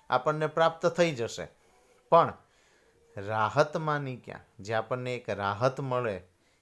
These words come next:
એ રાહત તો મા સિવાય કોઈ આપી શકતું નથી. રસ્તાઓ શોધવા,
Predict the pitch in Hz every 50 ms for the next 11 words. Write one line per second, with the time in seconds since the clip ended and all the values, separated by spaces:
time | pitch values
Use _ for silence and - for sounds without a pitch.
0 | _ - - 104 101 98 104 101 101 101 107 110 110 - 131 120 - 147 151 147
1 | 117 104 104 107 117 123 123 - - 113 107 104 101 98 - - 101 98 95 92
2 | - - 92 92 - - 104 117 135 151 147 _ _ _ - - - 98 92 -
3 | _ - 92 90 90 90 90 - - 87 87 - - - - - _ - 113 123
4 | 117 - - - 127 123 127 127 120 - 127 120 120 104 117 123 123 127 -